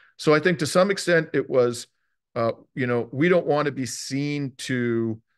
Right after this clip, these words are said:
uh, be standing against the consensus in the West, 'cause now the United States stands alone, really, with a, a Czechia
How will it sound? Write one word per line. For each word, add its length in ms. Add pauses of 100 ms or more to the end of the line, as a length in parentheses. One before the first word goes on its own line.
(260)
uh, 280
be 200
standing 640
against 560
the 180
consensus 880
in 120
the 80
West, 440
'cause 160
now 180
the 60
United 260
States 380
stands 400
alone, 380
really, 380 (340)
with 160
a, 220
a 100
Czechia 840